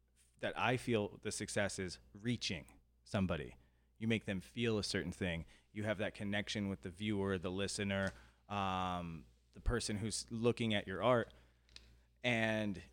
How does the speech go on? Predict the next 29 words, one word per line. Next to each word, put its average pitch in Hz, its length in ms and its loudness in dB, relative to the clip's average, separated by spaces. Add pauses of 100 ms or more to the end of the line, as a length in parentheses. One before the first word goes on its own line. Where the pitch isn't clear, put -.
(360)
whatever 127 420 4
feeling 127 500 0
you 113 260 -2
wanted 113 380 0
to 101 100 -6
portray, 120 600 -2 (480)
you 120 140 0
have 107 200 -2
now 107 300 2
successfully 113 920 0
given. 104 260 2
If 98 120 -4
you 120 100 0
wanted 123 300 2
somebody 113 320 2
to 104 60 0
look 110 220 2
at 110 100 -2
something 104 400 2
and, 98 240 0
and 104 260 0 (280)
exactly 117 420 0
that, 101 240 0
smell 113 340 0
the 101 120 -4
salt 107 360 0
in 104 100 -2
the 101 140 -2
air, 101 440 0